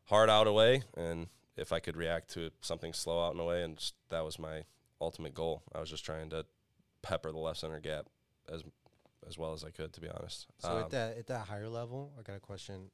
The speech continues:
Speaker 2: Um, 'cause even at Jimmy John's, like, the pitchers would do, they would have all these charts of, like, what type of hitter you'd be working with.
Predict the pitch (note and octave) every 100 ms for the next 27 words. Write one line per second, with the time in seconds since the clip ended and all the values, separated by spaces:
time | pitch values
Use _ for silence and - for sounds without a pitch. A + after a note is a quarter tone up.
0 | _ B2 G#2 G2 F#2+ F#2 _ _ _ _
1 | _ _ _ _ _ - A2+ C#3 C3+ -
2 | G#2+ A2 G2+ G2 F#2+ F2+ F2+ F2 - F#2
3 | G#2 - G#2 F2+ F2+ G2 F#2 F#2 F2+ F2
4 | - _ _ _ - G2+ G2 G#2+ G2 G2
5 | F#2+ - F#2+ F#2 F#2 - G#2+ F#2 F#2+ F#2+
6 | - F#2 - - F#2+ F#2 F2+ E2+ F2+ F2+
7 | F#2 F#2 F2 F2